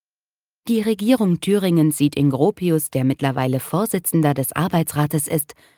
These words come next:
wohl einen gleichgesinnten Linken und stimmt im März neunzehnhundertneunzehn der Finanzierung seiner Reformschule zu.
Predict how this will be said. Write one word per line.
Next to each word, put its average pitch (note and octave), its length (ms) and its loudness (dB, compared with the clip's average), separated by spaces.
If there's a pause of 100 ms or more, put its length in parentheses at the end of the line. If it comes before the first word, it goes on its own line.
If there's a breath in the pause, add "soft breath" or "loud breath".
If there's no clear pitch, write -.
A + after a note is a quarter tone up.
(200 soft breath)
wohl A3 180 2
einen A3 320 0
gleichgesinnten D#3+ 760 2
Linken F3 540 0 (440 soft breath)
und C3 220 -2
stimmt D3+ 340 2
im D3+ 140 2
März D3 340 2
neunzehnhundertneunzehn D3+ 1300 2
der F#3+ 120 2
Finanzierung F3 760 0
seiner F3 260 0
Reformschule F3 760 0
zu. D3+ 340 -2